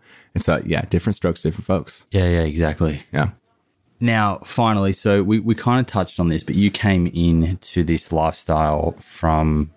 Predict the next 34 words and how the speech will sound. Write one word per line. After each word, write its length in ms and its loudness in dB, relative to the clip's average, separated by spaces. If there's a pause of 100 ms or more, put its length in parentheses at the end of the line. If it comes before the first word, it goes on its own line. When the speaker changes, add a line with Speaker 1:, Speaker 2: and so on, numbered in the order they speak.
(200)
Speaker 2:
a, 400 2
a 80 -4
health 380 -2
perspective. 720 -8 (360)
And 60 0
we 80 2
touched 380 -4
on 120 2
the, 200 0
the 400 0
sort 200 -6
of 60 0
animal 300 0
welfare 540 0
and, 320 0
and 180 0
planetary 600 -2
health 520 -4 (160)
side 340 -2
of 80 -6
things. 480 -10 (680)
Is 140 2
this 160 2
something 580 0
that 440 0 (260)
you 240 4
think 380 -2
about 260 -2
often 320 0
now? 340 2
And 120 2
is, 260 -4
does 260 -2
that 260 -2